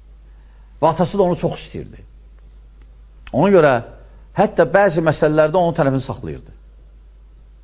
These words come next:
Ona görə Əbu, Əbu Cəhlin qızın Əli ibn Əbi Talib almaq istədi. Almaq istədi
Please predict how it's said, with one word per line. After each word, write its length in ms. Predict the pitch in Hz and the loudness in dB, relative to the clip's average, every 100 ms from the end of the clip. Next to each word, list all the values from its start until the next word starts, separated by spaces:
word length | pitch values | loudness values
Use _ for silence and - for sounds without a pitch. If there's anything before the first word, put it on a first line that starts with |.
| - - - | -20 -20 -6
Ona 120 | 135 190 | 0 2
görə 160 | 160 143 | 4 2
Əbu, 200 | 135 - 127 | -2 -4 -4
Əbu 120 | 127 | 0
Cəhlin 320 | 151 170 151 139 | 0 0 0 -2
qızın 260 | 131 165 202 139 | -2 -4 -2 0
Əli 160 | 165 | 0
ibn 80 | 147 | 0
Əbi 160 | 135 127 | -2 0
Talib 240 | 151 151 | 0 2
almaq 240 | 135 143 | 0 -2
istədi. 300 | - - 76 - - - - - - - - - - - - - - - - - - - | -4 -12 -12 -16 -20 -20 -20 -20 -20 -20 -20 -20 -20 -20 -20 -20 -20 -20 -20 -20 -20 -12
Almaq 320 | - 123 190 - | -4 0 0 0
istədi 340 | - 156 170 | -2 0 2